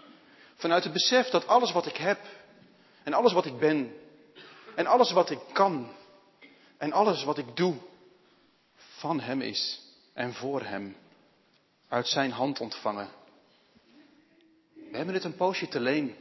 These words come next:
En we klampen ons er dus niet aan vast. Maar we bezitten al die dingen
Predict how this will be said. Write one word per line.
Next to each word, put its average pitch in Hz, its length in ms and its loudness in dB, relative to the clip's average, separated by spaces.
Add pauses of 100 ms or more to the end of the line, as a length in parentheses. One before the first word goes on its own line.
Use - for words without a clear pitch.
(880)
En 147 120 -4
we 151 140 -2
klampen 202 380 2
ons 208 180 0
er 185 80 4
dus 175 140 2
niet 220 280 2
aan 131 180 0
vast. - 440 -4 (2000)
Maar 117 120 -2
we 135 100 -2
bezitten 151 400 0
al 135 160 2
die 120 120 -6
dingen 107 380 -8